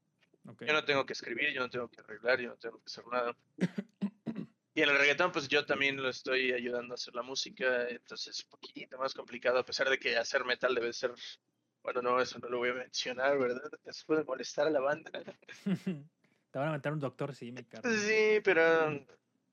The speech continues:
Speaker 2: pues, el reggaetón también tiene, todo tiene su lado, o sea, nada es como straightforward, nada es como súper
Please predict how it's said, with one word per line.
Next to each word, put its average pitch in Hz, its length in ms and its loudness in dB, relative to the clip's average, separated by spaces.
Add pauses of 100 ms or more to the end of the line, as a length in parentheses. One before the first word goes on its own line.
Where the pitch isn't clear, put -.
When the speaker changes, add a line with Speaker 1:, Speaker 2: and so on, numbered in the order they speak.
Speaker 2:
pues, 151 200 2
el 147 100 2
reggaetón 147 420 2
también 131 280 -4
tiene, 123 440 -6 (140)
todo 254 240 2
tiene 185 260 2
su 147 140 -2
lado, 123 320 -2
o 143 40 -6
sea, 156 140 0
nada 208 220 6
es - 120 2
como 117 480 -8 (960)
straightforward, 123 840 -4
nada 131 260 -4
es 127 140 -10
como 120 320 -14
súper 113 420 -8